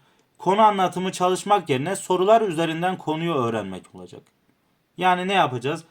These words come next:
Eksik konularımızı tamamlayacağız. Kısa kısa notlar tutacağız. Ve her gün düzenli olarak paragraf çözeceğiz. Her gün düzenli olarak paragraf çözüyoruz. Daha sonra ne yapıyoruz? Her gün düzenli olarak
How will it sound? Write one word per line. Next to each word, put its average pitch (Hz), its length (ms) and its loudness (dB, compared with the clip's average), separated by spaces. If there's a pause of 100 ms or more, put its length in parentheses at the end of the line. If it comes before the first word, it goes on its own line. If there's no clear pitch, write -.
(360)
Eksik 170 360 -4
konularımızı 175 580 0
tamamlayacağız. 180 720 -2 (260)
Kısa - 280 -2
kısa 170 200 -2
notlar 147 420 2
tutacağız. 185 580 -2 (440)
Ve 208 300 4 (360)
her 226 280 6
gün 180 440 -4 (240)
düzenli 180 420 0
olarak 196 500 0
paragraf 175 680 0
çözeceğiz. 101 680 -6 (400)
Her 185 220 2
gün 151 260 -4
düzenli 165 320 -2
olarak 156 500 -2
paragraf 160 720 0 (300)
çözüyoruz. 151 680 -2 (320)
Daha 190 200 6
sonra 190 260 0
ne 190 80 0
yapıyoruz? 190 560 0 (240)
Her 208 260 4
gün 180 280 -4
düzenli 180 360 0
olarak 190 420 2